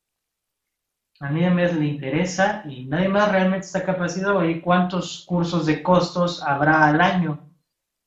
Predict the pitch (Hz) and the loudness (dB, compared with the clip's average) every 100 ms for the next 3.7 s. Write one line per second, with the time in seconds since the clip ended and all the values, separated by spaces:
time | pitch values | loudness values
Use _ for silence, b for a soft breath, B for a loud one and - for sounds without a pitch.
0 | _ 143 139 175 165 147 151 165 - - | _ -6 -2 -2 0 2 2 0 -6 -6
1 | 147 156 - 139 180 185 - - 135 175 | -2 -2 -2 -8 -6 -8 -8 -16 -14 -14
2 | - _ 143 147 202 208 160 156 160 151 | -14 _ -8 -4 -2 -2 -2 -2 -2 -2
3 | 147 147 - - _ _ | -4 -6 -14 -18 _ _